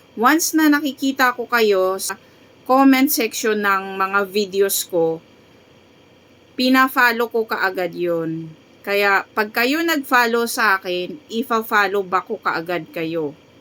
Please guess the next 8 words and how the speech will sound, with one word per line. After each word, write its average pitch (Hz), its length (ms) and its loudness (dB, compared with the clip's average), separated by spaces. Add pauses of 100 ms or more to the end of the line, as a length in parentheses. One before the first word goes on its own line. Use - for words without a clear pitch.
(140)
Pag 226 240 0
may 190 320 -8
time 175 320 -4
ako, 165 320 -4
pag 185 160 -8
hindi 180 240 -6
ako 165 160 -8
busy. 160 560 -6